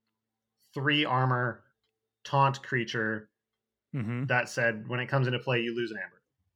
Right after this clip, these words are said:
Speaker 1: right? If I put that card in Sanctum,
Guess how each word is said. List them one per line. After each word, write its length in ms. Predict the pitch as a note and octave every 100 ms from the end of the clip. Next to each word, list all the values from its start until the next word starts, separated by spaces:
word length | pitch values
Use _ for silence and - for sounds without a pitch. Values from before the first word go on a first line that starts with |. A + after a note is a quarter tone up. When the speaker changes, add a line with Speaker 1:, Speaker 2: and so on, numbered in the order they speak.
| _
Speaker 1:
right? 220 | A2 G#2 - _ _ _ _
If 100 | C3
I 100 | E3
put 180 | F3 G3+
that 180 | D#3+ C#3+
card 240 | D3 C3+ B2+
in 320 | A2+ G#2+ G2 _
Sanctum, 600 | - A#3 C#4 C3+ B2 C3+